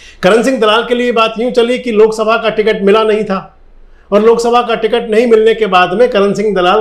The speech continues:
काफी सिमटे सिमटे से नजर आए थे। पलवल विधानसभा क्षेत्र तक खुद को सीमित कर लिया था।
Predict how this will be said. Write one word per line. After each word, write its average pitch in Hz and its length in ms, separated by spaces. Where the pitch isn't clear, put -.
काफी 190 300
सिमटे 196 480
सिमटे 185 340
से 175 140
नजर 139 240
आए 120 140
थे। 120 160
पलवल 214 240
विधानसभा 214 520
क्षेत्र 214 300
तक 226 200
खुद 196 120
को 240 120
सीमित 202 400
कर 135 160
लिया 123 240
था। 104 240